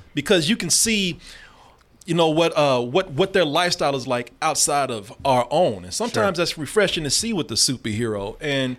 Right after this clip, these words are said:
Speaker 2: Well, it's also refreshing to see, uh, what you wanna see, okay, how are they gonna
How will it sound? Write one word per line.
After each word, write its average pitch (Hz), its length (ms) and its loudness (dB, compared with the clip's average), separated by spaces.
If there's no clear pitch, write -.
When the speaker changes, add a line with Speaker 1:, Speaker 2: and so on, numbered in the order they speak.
Speaker 2:
Well, 180 220 4
it's 190 120 0
also 214 220 4
refreshing 151 480 2
to 120 80 0
see, 120 440 0
uh, 120 120 -4
what 123 160 4
you 135 120 2
wanna 139 140 2
see, 117 300 0
okay, 104 340 0
how 151 580 2
are 117 80 2
they 113 140 2
gonna 101 220 2